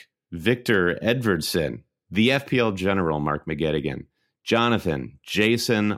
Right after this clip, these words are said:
Martirano, Melee Matt, Simon Dutka, Johnny Holden,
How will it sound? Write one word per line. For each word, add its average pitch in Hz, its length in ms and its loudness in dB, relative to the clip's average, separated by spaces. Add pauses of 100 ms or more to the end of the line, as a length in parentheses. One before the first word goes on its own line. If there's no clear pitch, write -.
Martirano, 98 920 0
Melee 95 460 0
Matt, 85 400 -2 (140)
Simon 95 580 -2
Dutka, 85 580 -2 (340)
Johnny 104 460 0
Holden, 90 560 -2